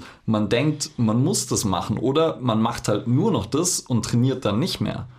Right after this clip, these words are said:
was du ja vorher gesagt hast. Wenn halt das Training in Functional Training fehlt, ist auch scheiße, weil wenn ich jemanden dann die ganze Stunde korrigiere und das Gefühl hab, ich kann die Person nicht belasten oder so, wir sind halt nicht fragil. Und das ist ja auch sowas, wo halt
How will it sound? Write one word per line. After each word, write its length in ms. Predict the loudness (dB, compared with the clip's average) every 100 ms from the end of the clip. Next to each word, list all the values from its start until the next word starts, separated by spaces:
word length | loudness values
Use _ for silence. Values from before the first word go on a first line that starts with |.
| -10 -4
was 180 | -2
du 80 | 0
ja 80 | 0
vorher 280 | 2 2 2
gesagt 340 | 0 -4 -6
hast. 180 | -8 -4
Wenn 160 | -2 -2
halt 140 | -2
das 120 | -6
Training 420 | -4 0 2 2
in 60 | 0
Functional 480 | 0 -2 0 -2 -2
Training 320 | -2 -2 -2
fehlt, 320 | 0 0 0
ist 200 | -2 -2
auch 160 | -2 -2
scheiße, 380 | 0 -2 0 0
weil 120 | 0
wenn 140 | 0
ich 100 | 0
jemanden 280 | 0 0 0
dann 140 | 2
die 80 | 2
ganze 280 | 0 0 0
Stunde 300 | 2 2 2
korrigiere 840 | 0 0 0 0 0 2 2 0 -6 -18 -20 -6
und 240 | -2 0 0
das 140 | -2
Gefühl 340 | -4 0 2
hab, 120 | 2 0
ich 120 | -2
kann 180 | 0 0
die 60 |
Person 340 | 0 0 0 0
nicht 140 | -2
belasten 520 | -2 0 0 -2 -2
oder 160 | 0 0
so, 280 | 0 0 -2 -4
wir 160 | -4 0
sind 200 | 2 0
halt 160 | 0
nicht 160 | -4 -4
fragil. 520 | -4 -2 -2 -4 -6 -14 -20 -14
Und 400 | -4 0 0 -2 -8 -18 -20 -20 _ _ _ _ _
das 200 | -2 0
ist 120 | 0 0
ja 120 | 0
auch 140 | 0
sowas, 360 | 2 2 2 2
wo 120 | 2
halt 200 | 2